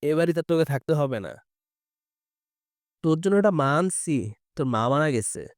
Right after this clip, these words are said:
একটা মা হারা মেয়ে। তোর জন্য আমি নতুন বিয়ে করে একটা মা এনেছি। কেন? তোর সুখের জন্য তাকে, তোর সুখের দিয়ে তাকে। আর তুই কি করলি? তোর সেই মাটাকেই আজকে কাহ-,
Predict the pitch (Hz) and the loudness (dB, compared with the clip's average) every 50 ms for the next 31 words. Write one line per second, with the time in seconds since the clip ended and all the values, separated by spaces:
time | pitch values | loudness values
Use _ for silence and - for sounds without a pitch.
0 | _ _ - - - 175 151 139 135 143 151 165 160 151 135 123 110 76 - 110 | _ _ -10 -6 -4 -2 0 0 0 0 2 2 2 0 0 -2 -4 -6 -8 -12
1 | - _ _ _ _ _ _ _ _ _ _ _ _ _ _ _ _ _ _ _ | -16 _ _ _ _ _ _ _ _ _ _ _ _ _ _ _ _ _ _ _
2 | _ _ _ - 147 139 156 156 156 156 160 156 156 156 156 151 180 175 170 151 | _ _ _ -4 -4 -2 0 0 2 2 2 2 2 0 0 0 0 0 0 2
3 | 156 147 147 151 151 147 165 147 131 131 127 131 135 139 143 131 - 139 135 - | 2 2 2 2 0 0 -2 -2 -2 -2 -2 -2 -2 -2 -2 -4 -4 -8 -6 -4
4 | 151 143 143 135 127 - - 185 196 220 220 - - 196 170 185 170 151 147 151 | -2 -2 0 -2 -4 -2 0 2 4 4 2 2 2 2 4 4 4 2 2 0
5 | 143 139 127 127 120 117 - _ _ _ - 170 170 - - - 180 - 220 180 | 0 -2 -2 -4 -8 -8 -10 _ _ _ -6 -6 -6 -4 -4 -4 -2 0 0 0
6 | 165 160 147 131 139 117 113 - 117 - - - _ _ _ _ _ _ _ _ | 0 -2 -4 -4 -6 -8 -10 -10 -14 -16 -16 -18 _ _ _ _ _ _ _ _
7 | - - 151 - 196 180 - 180 180 - - 226 226 226 240 269 277 254 _ _ | -10 -4 2 2 2 2 2 0 0 2 4 4 6 6 4 2 2 -2 _ _
8 | _ _ _ _ _ _ _ _ _ _ _ _ _ - 190 180 - - - - | _ _ _ _ _ _ _ _ _ _ _ _ _ -4 -4 -4 -2 -4 -8 -4
9 | - 175 214 240 240 208 165 156 147 139 143 - - 220 233 - _ 277 269 240 | 0 2 2 4 4 2 2 0 -2 -4 -4 -2 0 0 0 0 _ 2 2 2
10 | 180 135 117 113 - _ _ _ _ _ _ _ _ _ _ _ _ _ - 131 | 2 0 -4 -8 -16 _ _ _ _ _ _ _ _ _ _ _ _ _ -8 -8
11 | 160 - - - - - 170 143 127 127 180 214 - _ _ _ _ _ _ _ | -8 -8 -12 -14 -10 -6 -6 -4 -4 -6 -8 -10 -12 _ _ _ _ _ _ _
12 | _ _ _ _ _ _ _ _ _ _ _ _ _ _ _ _ _ _ _ _ | _ _ _ _ _ _ _ _ _ _ _ _ _ _ _ _ _ _ _ _
13 | _ _ _ _ _ _ _ _ _ _ _ _ _ _ _ _ - 127 120 131 | _ _ _ _ _ _ _ _ _ _ _ _ _ _ _ _ -4 -4 -2 -2
14 | - - - | -4 -6 -10